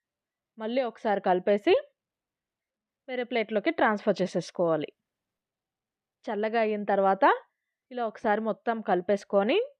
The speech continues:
చేయికి ఘీ అప్లై చేసుకొని కొంచెం కొంచెం తీసుకుంటూ లడ్డూలాగా చేసేసుకోవాలండి.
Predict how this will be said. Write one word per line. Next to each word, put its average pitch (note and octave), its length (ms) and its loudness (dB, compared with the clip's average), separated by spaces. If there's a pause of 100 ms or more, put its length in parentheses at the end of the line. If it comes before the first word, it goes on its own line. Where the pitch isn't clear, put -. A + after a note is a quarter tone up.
(140)
చేయికి B3 300 -8
ఘీ A3+ 220 -2
అప్లై G#3 300 2
చేసుకొని G3+ 520 -4 (800)
కొంచెం A3+ 220 -12
కొంచెం A3+ 240 -6
తీసుకుంటూ G#3+ 600 0
లడ్డూలాగా G3 680 4 (680)
చేసేసుకోవాలండి. G3 840 -2